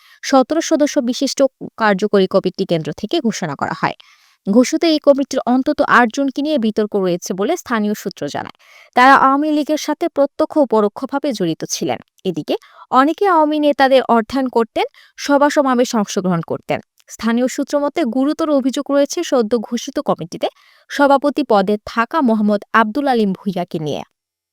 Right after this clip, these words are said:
কুমিল্লা সদরের সাবেক সংসদ সদস্য হাজী বাহার ও চান্দিনা সংসদীয় আসনের সাবেক সংসদ সদস্য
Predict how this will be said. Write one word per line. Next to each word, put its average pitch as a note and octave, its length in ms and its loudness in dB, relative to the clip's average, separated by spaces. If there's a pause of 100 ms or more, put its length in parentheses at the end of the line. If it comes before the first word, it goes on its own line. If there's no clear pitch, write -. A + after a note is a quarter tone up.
(460)
কুমিল্লা D4+ 300 2
সদরের E4 380 2
সাবেক C#4+ 360 2
সংসদ C#4 400 -4
সদস্য D#4 360 -2
হাজী B3+ 360 0
বাহার G#3 460 4
ও B3 140 2 (420)
চান্দিনা D4+ 440 4
সংসদীয় A#3+ 520 0
আসনের G#3 360 0
সাবেক F3+ 340 -2
সংসদ A#3+ 380 -6
সদস্য - 420 -6